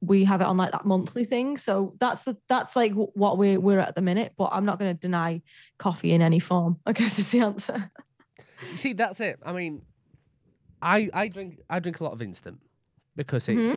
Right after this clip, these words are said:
Speaker 2: quick,
Speaker 1: Me
Speaker 2: 'cause
Speaker 1: too.
Speaker 2: <laughs> I'm, it's quick and it's easy and you can
Speaker 1: Yeah.
Speaker 2: throw it together in thirty seconds. But
Speaker 1: Yeah.
Speaker 2: I don't know if this is the right way, but I always put my milk in first with the coffee.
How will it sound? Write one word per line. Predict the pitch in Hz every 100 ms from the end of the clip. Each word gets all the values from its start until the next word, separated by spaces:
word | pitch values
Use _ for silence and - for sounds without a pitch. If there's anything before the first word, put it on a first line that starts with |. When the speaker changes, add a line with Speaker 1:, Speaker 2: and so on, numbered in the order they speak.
| -
Speaker 2:
quick, | - 143 131 -
Speaker 1:
Me |
Speaker 2:
'cause | 269
Speaker 1:
too. | 190 196 - -
Speaker 2:
<laughs> | -
I'm, | - 127 156 127
it's | 131 139
quick | - 220 196 180
and | 143
it's | 127
easy | 135 123 120
and | 113 107 _ - _ _ _ _ - -
you | 76
can | 127
Speaker 1:
Yeah. | 196
Speaker 2:
throw | 135
it | 139
together | 117 117 104
in | 107
thirty | - 104
seconds. | - 95 - 82 - - _ _ _ _
But | - 110
Speaker 1:
Yeah. | 208 - - - _ _ _ _ _ -
Speaker 2:
I | 123 131 _ _ _
don't | 143
know | 143
if |
this | 135 113
is | 120
the | 113
right | 117
way, | 113 123
but | 117 90
I |
always | 131 143
put | - 120
my |
milk | 123 139 143 -
in | 131
first | - 117 107 -
with | 113
the | -
coffee. | - 120 - 135